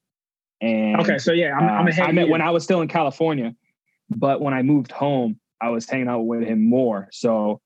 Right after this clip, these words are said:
Speaker 1: I made
Speaker 2: I'm ahead
Speaker 1: that.
Speaker 2: a year.
Speaker 1: Ye-, uh,
Speaker 2: Because all of, remember, all of thirteen, I'm playing college ball.
Speaker 1: Right,
Speaker 2: I
Speaker 1: so
Speaker 2: sign in the summer. I come back.
Speaker 1: 'cause it was kinda like a break. So, like, basically,
Speaker 2: That's what I,
Speaker 1: basically,
Speaker 2: that, yeah, that's what I thought.
Speaker 1: like,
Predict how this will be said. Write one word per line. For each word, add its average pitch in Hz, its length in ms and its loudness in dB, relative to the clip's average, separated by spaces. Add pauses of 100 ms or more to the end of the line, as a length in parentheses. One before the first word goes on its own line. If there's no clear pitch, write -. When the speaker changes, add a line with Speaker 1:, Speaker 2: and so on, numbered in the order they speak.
(100)
Speaker 1:
I 120 140 0
made 123 160 0
Speaker 2:
I'm 165 100 2
ahead 165 220 0
Speaker 1:
that. 151 160 2
Speaker 2:
a 135 40 2
year. 113 180 -6 (920)
Speaker 1:
Ye-, 120 200 0 (340)
uh, 120 120 -2
Speaker 2:
Because 156 260 0
all 180 240 0
of, 180 160 2
remember, 180 260 0 (120)
all 190 180 0
of 196 100 0
thirteen, 175 680 0 (120)
I'm 175 140 -6
playing 160 540 0
college 170 420 0
ball. 156 580 0
Speaker 1:
Right, 143 220 0
Speaker 2:
I 131 40 -6
Speaker 1:
so 156 200 0
Speaker 2:
sign 165 240 0
in 165 100 -2
the 160 80 -2
summer. 156 580 0
I - 120 -6
come 165 300 0
back. 160 260 2
Speaker 1:
'cause 156 120 0
it - 40 2
was 196 120 0
kinda 190 200 0
like 175 200 0
a 139 40 0
break. 135 320 -2
So, 147 140 -2
like, 120 180 -4
basically, 151 580 -2 (680)
Speaker 2:
That's 147 240 2
what 170 80 2
I, 143 120 2
Speaker 1:
basically, 147 120 0
Speaker 2:
that, 147 140 2
yeah, 139 240 4
that's 131 180 -2
what 127 60 -8
I 123 100 -12
thought. - 120 -18
Speaker 1:
like, 131 180 -2